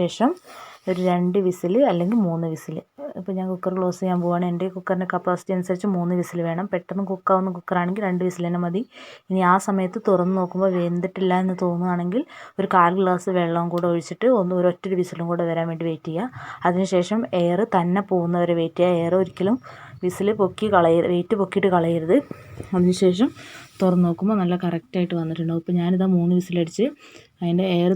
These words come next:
തന്നെ പോകുന്ന വരെ വെയിറ്റ് ചെയ്ത് തുറന്ന് നോക്കിയപ്പോൾ കറക്റ്റായിട്ട് വന്നിട്ടുണ്ട്. നല്ല പെർഫെക്റ്റ് ആയിട്ടുണ്ട്.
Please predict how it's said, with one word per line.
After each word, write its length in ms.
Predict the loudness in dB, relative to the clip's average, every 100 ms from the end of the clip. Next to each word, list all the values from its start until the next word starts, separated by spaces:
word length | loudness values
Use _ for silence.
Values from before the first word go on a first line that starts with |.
| 0
തന്നെ 200 | 0 0 2
പോകുന്ന 240 | 2 2 2
വരെ 140 | 2 2
വെയിറ്റ് 240 | 0 0
ചെയ്ത് 160 | 0 0 0
തുറന്ന് 220 | 0 2
നോക്കിയപ്പോൾ 280 | 0 0 0 -2
കറക്റ്റായിട്ട് 480 | -4 -4 0 0 0
വന്നിട്ടുണ്ട്. 320 | -4 -2 0 0
നല്ല 140 | 0 -2 -2
പെർഫെക്റ്റ് 420 | -2 -2 -4 0
ആയിട്ടുണ്ട്. 380 | -2 -2 -2 -2